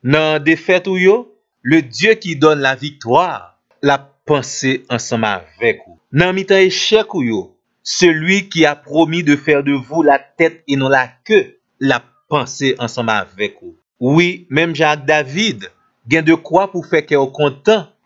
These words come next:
gen de kwa pou rejwi ou. Lòske le gran spesyalis dè kaz enposib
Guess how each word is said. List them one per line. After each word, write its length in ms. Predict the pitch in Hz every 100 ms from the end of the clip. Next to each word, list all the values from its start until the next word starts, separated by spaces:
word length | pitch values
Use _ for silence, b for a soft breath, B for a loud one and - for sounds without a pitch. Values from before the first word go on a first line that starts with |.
| _ 120
gen 160 | 165
de 80 | 175
kwa 240 | 175 180 170
pou 220 | 170 151 175
rejwi 460 | 185 139 233 269
ou. 220 | 151 104 _ _ _ -
Lòske 500 | 143 147 - - 139 110 _ _ _ 135
le 100 | 151
gran 320 | 104 160 196
spesyalis 760 | 196 190 180 180 165 160 175 143
dè 120 | 151 151
kaz 240 | 147 135 156
enposib 680 | 170 165 - 262 170 104